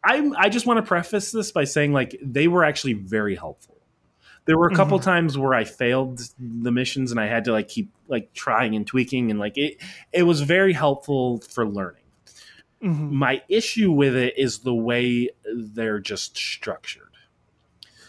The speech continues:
Speaker 1: So you go into a menu, and then you have to click on trial one, and then you go into a different menu, and then you have to hit race, and then you have to load into that, and then you have to go into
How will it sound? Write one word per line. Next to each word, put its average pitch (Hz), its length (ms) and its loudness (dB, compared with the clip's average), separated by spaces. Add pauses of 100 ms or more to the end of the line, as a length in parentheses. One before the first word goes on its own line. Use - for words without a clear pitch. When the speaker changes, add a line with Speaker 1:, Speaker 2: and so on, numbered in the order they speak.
Speaker 1:
So - 200 -2
you 147 220 4
go 180 200 4
into 208 280 2
a 180 60 6
menu, 117 640 2
and 131 160 0
then 131 120 2
you 139 100 4
have 139 120 0
to 139 80 -2
click 147 260 -4
on 135 180 0
trial 123 380 2
one, 107 360 -2
and 107 120 0
then 120 120 2
you 135 80 0
go 131 120 2
into 127 200 0
a 117 40 2
different 131 400 -2
menu, 110 340 0
and 110 100 2
then 113 80 0
you 117 100 -2
have 120 100 -6
to 123 60 -4
hit 107 160 -2
race, 101 320 -6
and 113 80 0
then 117 80 0
you 117 80 0
have 117 100 -6
to 113 80 -2
load 117 360 2
into 135 300 -2
that, 104 280 -4
and 113 140 -4
then 113 120 0
you 113 100 -2
have 113 160 -4
to 117 60 -8
go 113 220 -2
into 107 400 -4